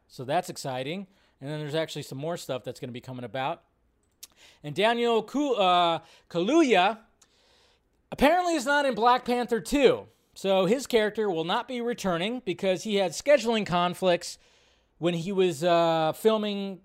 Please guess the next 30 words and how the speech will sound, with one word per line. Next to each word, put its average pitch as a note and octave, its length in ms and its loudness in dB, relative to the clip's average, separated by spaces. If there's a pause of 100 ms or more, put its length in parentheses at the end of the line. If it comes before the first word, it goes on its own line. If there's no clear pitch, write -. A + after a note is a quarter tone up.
for E3 320 0
Jordan F3+ 360 -2
Peele's F3+ 400 -2 (280)
Nope, A2+ 600 8 (220)
which C#3+ 160 -8
I'm A3+ 180 0
looking E3 240 -2
forward C3+ 340 -6
to, F#3 300 -6 (180)
very F3 300 2
much C#3 220 -4
looking B2 180 -14
forward B2+ 280 -10
to. E3+ 220 -10 (460)
Uh, C3+ 400 -2
can't D3 200 -4
wait D3 160 -2
to C3 60 -12
see D3 200 -6
that C#3 300 -4
next B3 500 -4
week. C#3+ 320 -10 (260)
Um, B2+ 640 -2 (640)
but, C#3+ 220 -6
uh, C#3+ 260 -2
I G3 120 0
say B3+ 200 2
good. B3+ 380 2 (160)
That's A3 200 -4
fine. F#3 440 -2